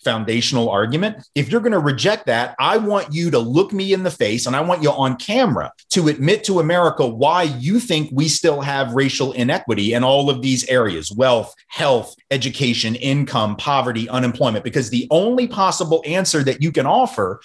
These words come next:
if it ain't racism, if it's not systemic racism, the past and present unfairness combining to produce that outcome, what is it? And the only possible answer is this. If it ain't America, something's wrong with Black people.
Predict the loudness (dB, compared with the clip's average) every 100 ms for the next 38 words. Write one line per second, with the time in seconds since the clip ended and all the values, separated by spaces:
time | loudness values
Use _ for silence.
0 | -4 0 2 0 -2 2 2 2 -4 -6
1 | -6 -6 -2 2 2 2 -2 0 0 2
2 | 2 2 4 2 2 -4 -6 -12 _ _
3 | -2 -2 0 -2 -2 -2 -2 -2 -4 0
4 | 0 2 -2 -6 -12 _ -2 -2 0 0
5 | 2 2 2 0 -2 0 0 0 0 0
6 | 0 -2 0 0 0 0 0 0 0 0
7 | -2 -2 -6 -2 2 4 2 2 0 0
8 | -6 -14 _ -4 0 2 2 2 0 0
9 | -2 -2 0 0 2 0 0 0 0 0
10 | 0 -2 -2 0 0 2 2 2 2 0
11 | -2 -4 -2 0 2 2 0 0 0 -2
12 | -14 -20